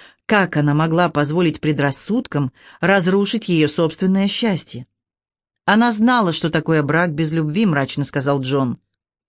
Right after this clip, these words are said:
Видно было, что признание их отношений далось ему с трудом. Это придало ей смелости. "Видишь", хотелось ей сказать,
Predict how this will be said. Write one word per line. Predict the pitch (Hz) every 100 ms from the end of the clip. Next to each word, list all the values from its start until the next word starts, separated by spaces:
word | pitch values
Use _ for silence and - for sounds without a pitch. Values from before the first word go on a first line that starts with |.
| _
Видно | 156 175 156 165
было, | 160 165 156 - - -
что | - 208
признание | 202 185 202 196 190 185
их | 170 180
отношений | 175 170 156 165 170 185
далось | 202 185 160 156
ему | 180 165
с |
трудом. | - 202 175 139 127 - _ _
Это | 226 226
придало | 226 208 196 196
ей | 190 185
смелости. | 165 143 131 127 - - 139 _ _ _
"Видишь", | - 170 190 170 185 - - - -
хотелось | - 202 196 190 180
ей | 185 185
сказать, | 175 180 170 175 170